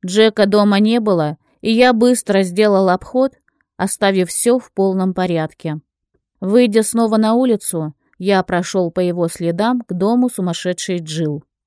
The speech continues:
Серая метелка наблюдала за мной со стены. «Привет,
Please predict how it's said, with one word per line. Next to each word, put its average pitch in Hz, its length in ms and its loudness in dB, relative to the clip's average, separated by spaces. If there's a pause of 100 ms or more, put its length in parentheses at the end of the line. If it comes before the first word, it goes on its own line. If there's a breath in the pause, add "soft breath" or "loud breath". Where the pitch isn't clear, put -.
(1160)
Серая 247 460 2
метелка 247 500 0
наблюдала 190 600 0
за 185 140 -2
мной 180 200 -2
со 190 120 -6
стены. 165 600 -4 (1800)
«Привет, 240 720 2